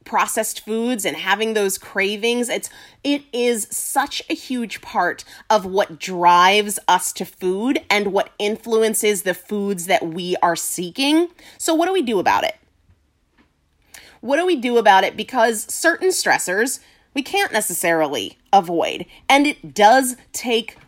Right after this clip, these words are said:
a lot of practice to become less reactive to stress. So there are some things we can do from the mindset perspective.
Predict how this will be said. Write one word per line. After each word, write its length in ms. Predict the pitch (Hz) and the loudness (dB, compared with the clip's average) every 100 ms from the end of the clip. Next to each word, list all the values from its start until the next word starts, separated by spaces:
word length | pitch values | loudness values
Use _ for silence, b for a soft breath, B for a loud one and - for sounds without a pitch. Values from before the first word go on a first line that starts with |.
| - | 0
a 80 | 196 | 2
lot 400 | 180 185 202 214 | 2 4 6 6
of 160 | 208 | 4
practice 760 | - 247 320 - - 214 - - b b - | 0 0 0 -4 -4 -4 -6 -10 b b -4
to 140 | 254 | -4
become 680 | 226 240 - 294 226 208 226 - | -2 -6 -4 -2 0 0 -4 -6
less 420 | 165 196 214 - | 2 2 2 -2
reactive 640 | 214 202 165 165 196 175 | -4 2 2 2 -4 -8
to 160 | - 202 | -8 -6
stress. 400 | - 202 - - | -4 -2 -2 -2
So 140 | 294 | -2
there 120 | 320 | 0
are 60 | 330 | 0
some 340 | - 403 427 440 | 0 0 -2 -2
things 220 | 403 320 | -2 0
we 120 | 311 | 0
can 160 | 330 233 | 0 0
do 180 | 262 | -2
from 220 | 247 247 233 | -2 -2 0
the 60 | |
mindset 760 | 214 208 196 202 202 - 170 - | -2 0 0 2 0 0 -2 -2
perspective. 720 | 175 - 143 - - 143 - | -10 -4 -4 -4 -2 0 -2